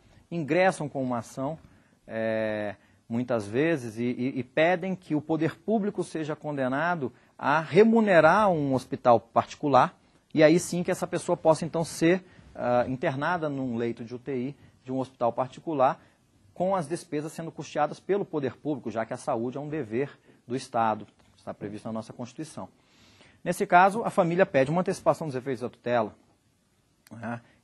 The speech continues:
E a medida aí é de internação imediata na U T I. Esse paciente pode, inclusive, depois de cinco dias,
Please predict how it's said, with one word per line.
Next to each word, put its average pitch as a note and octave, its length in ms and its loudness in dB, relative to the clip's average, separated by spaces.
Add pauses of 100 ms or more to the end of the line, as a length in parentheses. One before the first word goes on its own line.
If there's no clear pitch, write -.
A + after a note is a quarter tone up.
(120)
E G3+ 60 4
a A3 60 4
medida A3 420 2
aí A3+ 200 2
é B3 120 0
de B3 80 -4
internação A#3+ 540 2
imediata G3+ 520 2
na G3+ 80 -2
U G3+ 80 -2
T A3+ 140 0
I. F#3 200 -4 (320)
Esse E3+ 220 -2
paciente D#3 580 0
pode, E3 240 2
inclusive, E3 400 -4
depois D#3+ 280 0
de C#3+ 80 -6
cinco E3+ 380 -4
dias, D#3 540 -2